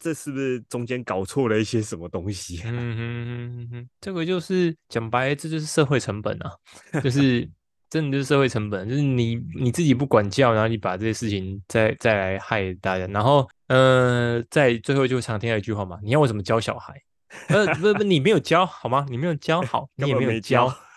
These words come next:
Speaker 2: 对啊，你根本没有教，你不要问我怎么教小孩，你根本没有教。
Speaker 1: 嗯。
Speaker 2: 因为你只要好好教，绝对不会变成这状况，对不对？
Speaker 1: 嗯。
Speaker 2: 然后，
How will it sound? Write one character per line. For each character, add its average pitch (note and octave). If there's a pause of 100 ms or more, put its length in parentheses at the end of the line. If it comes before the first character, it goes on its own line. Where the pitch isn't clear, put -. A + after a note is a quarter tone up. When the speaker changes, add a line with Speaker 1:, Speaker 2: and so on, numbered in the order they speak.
(360)
Speaker 2:
对 G3
啊， F3+
你 E3
根 F3+
本 F#3
没 E3
有 D#3+
教， D3
你 C3
不 D#3+
要 F3
问 F#3
我 B2
怎 A2+
么 A2+
教 C3+
小 G#2
孩， G#2+
你 A2+
根 F3
本 C3+
没 G#2+
有 G2+
教。 G2+ (460)
Speaker 1:
嗯。 A#2
Speaker 2:
因 G3
为 G3+ (140)
你 D3+
只 B2+
要 F3
好 A2
好 B2+
教， C3+
绝 A2
对 A#2+
不 G#2 (140)
会 A2+ (180)
变 A2+
成 G#2
这 G#2
状 G2
况， - (280)
对 A2+
不 G#2+
对？ G#2
Speaker 1:
嗯。 -
Speaker 2:
然 B2
后， D#3+